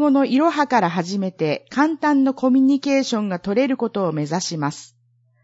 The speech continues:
たくさん声を出して楽しく学びましょう。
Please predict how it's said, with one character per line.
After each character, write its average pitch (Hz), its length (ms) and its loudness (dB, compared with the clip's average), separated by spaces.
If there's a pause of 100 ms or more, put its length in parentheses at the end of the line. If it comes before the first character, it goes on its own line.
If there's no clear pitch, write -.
(400)
た 240 140 -2
く - 80 -12
さ 330 200 -2
ん 330 100 -2
声 330 280 0
を 240 120 2
出 185 140 -2
し - 140 -10
て - 260 -4
楽 262 240 0
し - 120 -12
く 240 120 -4
学 196 300 -2
び 226 100 -2
ま 208 140 -2
し - 140 -8
ょ 156 340 -4
う。 - 40 -20